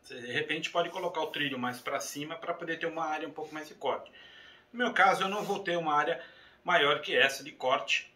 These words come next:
De acordo com a sua necessidade, você vai moldando o seu gabarito. A ideia é que eu consiga passar e que vocês consigam fazer o seu gabarito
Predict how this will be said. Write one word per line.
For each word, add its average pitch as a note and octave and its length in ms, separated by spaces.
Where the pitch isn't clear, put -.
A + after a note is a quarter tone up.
De D#3+ 80
acordo D#3 320
com E3 100
a D#3 80
sua E3 180
necessidade, F#3+ 720
você A#3 280
vai F#3+ 180
moldando E3 560
o D3 40
seu D3 220
gabarito. D#3 580
A B2 80
ideia D3 540
é E3 60
que F3 160
eu F3 100
consiga F3 460
passar - 600
e C3+ 60
que E3 120
vocês F3+ 320
consigam F#3+ 500
fazer C3 280
o C3+ 60
seu D#3 180
gabarito - 540